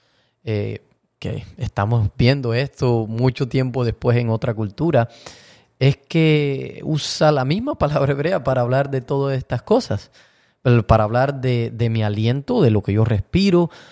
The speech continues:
del viento que mueve los árboles, de la, esa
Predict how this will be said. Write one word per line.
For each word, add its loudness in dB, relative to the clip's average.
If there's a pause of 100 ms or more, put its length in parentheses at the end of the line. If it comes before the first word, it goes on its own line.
(220)
del 2
viento -2
que 4
mueve 4
los -8
árboles, 0
de -8
la, -6
esa -4